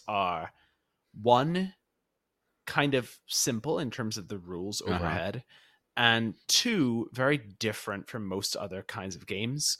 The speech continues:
Speaker 1: we thought it would make most sense to kinda do this episode and this genre on its own. So for those reasons, this may be a little bit of a shorter episode than we're used to.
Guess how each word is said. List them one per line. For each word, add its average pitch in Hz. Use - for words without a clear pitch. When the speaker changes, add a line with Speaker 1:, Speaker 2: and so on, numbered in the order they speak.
Speaker 1:
we 123
thought 120
it 107
would 110
make 104
most 101
sense -
to 101
kinda 180
do 151
this 143
episode 120
and 113
this 113
genre 107
on 104
its -
own. 135
So 117
for 123
those 123
reasons, 110
this 113
may 110
be 98
a 95
little 92
bit 160
of 131
a 120
shorter 101
episode 95
than 98
we're 92
used 85
to. -